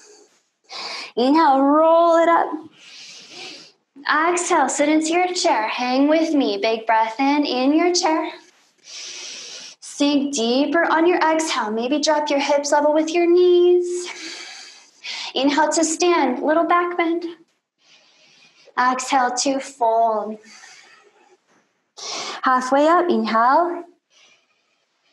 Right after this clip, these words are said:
Big fold, exhale. Palms are down. Inhale to plank. You can hop it or step it.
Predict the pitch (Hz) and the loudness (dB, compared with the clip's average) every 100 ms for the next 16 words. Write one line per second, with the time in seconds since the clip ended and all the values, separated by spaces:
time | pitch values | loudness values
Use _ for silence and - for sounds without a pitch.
0 | _ _ _ _ _ _ - 208 233 226 | _ _ _ _ _ _ -10 -2 0 0
1 | 226 - 226 214 214 - 214 208 - 220 | -2 -2 0 2 2 2 0 -2 -6 -4
2 | 196 196 202 - - - - - - - | -2 -4 -8 -10 -12 -14 -14 -14 -14 -14
3 | - - 855 - - - - - - _ | -12 -14 -14 -16 -16 -16 -16 -18 -20 _
4 | _ _ _ _ _ - - 220 226 226 | _ _ _ _ _ -14 -2 0 0 0
5 | 294 302 339 - 190 226 233 240 247 330 | 0 0 0 0 -4 -4 -2 -2 -2 -6
6 | - 302 - 480 - - 226 311 294 - | -4 -6 -6 -12 -10 -4 -2 0 -2 -4
7 | 226 - 294 349 349 | -6 -4 0 0 -2